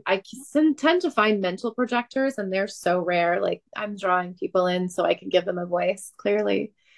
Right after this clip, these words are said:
Um, but I'm starting to look at them in such a different way, even how to play in that energy. You know, they always say,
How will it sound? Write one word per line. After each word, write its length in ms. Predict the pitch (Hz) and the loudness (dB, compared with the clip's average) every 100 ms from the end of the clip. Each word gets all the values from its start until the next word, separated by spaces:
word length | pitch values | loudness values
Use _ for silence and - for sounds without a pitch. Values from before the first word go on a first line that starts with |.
| _ _ _ _ _ - | _ _ _ _ _ 2
Um, 360 | 190 156 175 | 4 4 2
but 120 | 180 | 4
I'm 100 | 202 | 4
starting 240 | 202 247 247 | 6 4 4
to 120 | 226 | 4
look 240 | 190 196 | 2 2
at 120 | 214 202 | 0 0
them 160 | 196 | 0
in 100 | 196 | -2
such 220 | 190 185 | -4 -4
a 60 | 202 | -2
different 380 | 180 180 - - | -4 0 -2 0
way, 520 | - - - - - _ _ _ _ _ _ _ _ 214 185 - | -2 0 -2 -6 -16 _ _ _ _ _ _ _ _ -10 -10 2
even 220 | 202 202 | 6 6
how 200 | 202 196 | 6 2
to 200 | 196 - | 2 -8
play 440 | - - 190 185 | -2 4 8 8
in 100 | 185 | 8
that 180 | 180 165 | 2 -4
energy. 680 | - 170 185 196 - - - | -6 -4 -4 -4 -4 -4 -2
You 100 | - | 6
know, 80 | 196 | 8
they 120 | 185 | 10
always 280 | 185 185 185 | 10 8 4
say, 440 | - 185 180 180 | 2 4 4 0